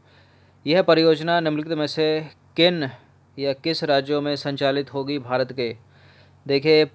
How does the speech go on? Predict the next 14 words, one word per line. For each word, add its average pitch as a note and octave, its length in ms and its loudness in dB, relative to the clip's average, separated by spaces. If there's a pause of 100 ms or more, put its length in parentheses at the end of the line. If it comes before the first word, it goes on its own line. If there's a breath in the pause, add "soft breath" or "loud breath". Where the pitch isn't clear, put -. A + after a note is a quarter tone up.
पाँच D#3 340 2
सौ E3+ 320 -2
मिलियन D3 840 -2
डॉलर C#3 400 4
की D3 200 -4
परियोजना C3+ 640 -2
है C3+ 180 -6
स्टार्स C3 440 0
परियोजना। C3+ 600 -6 (420 soft breath)
इसमें D3+ 320 -2
भारत C#3+ 360 0
के D3+ 260 2
छः - 400 4
राज्य C3 380 4